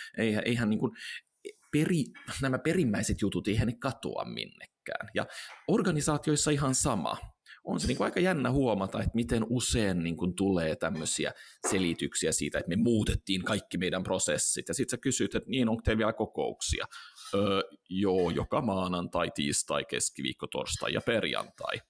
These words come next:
Et eihän nämä kokoukset on siirtynyt Zoomiin, mutta ne se jännittävin on silti se, että miten usein me ollaan kiinni tässä, että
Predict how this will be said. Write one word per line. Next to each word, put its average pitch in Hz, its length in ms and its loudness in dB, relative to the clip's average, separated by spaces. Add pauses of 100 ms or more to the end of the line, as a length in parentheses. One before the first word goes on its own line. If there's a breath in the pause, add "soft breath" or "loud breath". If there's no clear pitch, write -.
(160)
Et - 100 0 (280 loud breath)
eihän 123 420 2 (460)
nämä 120 120 2
kokoukset 135 480 0
on 95 60 2
siirtynyt 78 400 0
Zoomiin, 113 720 4 (240 loud breath)
mutta 110 260 -2
ne 113 100 0 (380)
se 110 160 0 (100)
jännittävin 104 800 -2
on 82 100 -4
silti 98 360 0
se, 98 160 0
että 92 120 -6
miten 95 260 0
usein 107 380 0
me 90 120 0
ollaan 90 320 0
kiinni 92 380 2
tässä, 85 400 0
että - 120 -4